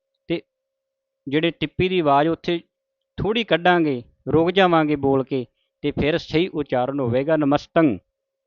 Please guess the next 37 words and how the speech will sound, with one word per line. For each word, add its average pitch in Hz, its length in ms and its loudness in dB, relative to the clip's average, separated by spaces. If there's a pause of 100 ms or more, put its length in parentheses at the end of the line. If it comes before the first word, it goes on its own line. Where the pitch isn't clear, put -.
(120)
ਨਮਸਤੰ 147 580 -2 (120)
ਤੰ, 160 260 0 (560)
ਤੰਗ 170 260 4
ਨਹੀਂ 160 200 4
ਕਹਿਣਾ, 165 160 2
ਤੰ 185 380 0 (240)
ਤੰ 185 300 -2 (160)
ਗੱਗਾ 156 280 2
ਨਹੀਂ 139 120 0
ਲਾਉਣਾ 123 220 -6
ਅੱਗੇ। 101 220 -12 (520)
ਸੋ 156 180 -2
ਆਪ 147 180 6
ਜੀ 160 160 -2
ਨੂੰ 175 220 -4
ਇਹਨਾਂ 170 260 -2
ਸ਼ਬਦਾਂ 139 420 -2
ਬਾਰੇ 147 220 0
ਪਤਾ 139 260 -6
ਲੱਗ 113 180 -4
ਗਿਆ 131 180 -4
ਹੋਵੇਗਾ 139 420 -2 (520)
ਕਿ 156 80 -4
ਟਿੱਪੀ 151 400 -2
ਦੀ 160 80 0
ਆਵਾਜ਼ 123 340 2
ਕਿਵੇਂ 131 280 -4
ਕੱਢਣੀ 107 400 -8
ਹੈ। 95 60 -18 (800)
ਜੇ 143 220 2
ਸੰਗਤਾਂ 185 460 -2
ਨੂੰ 185 160 -4
ਫਿਰ 175 220 -2
ਵੀ 165 200 0
ਨਹੀਂ 180 160 -6
ਪਤਾ 131 300 -2
ਲੱਗਾ, 104 320 -6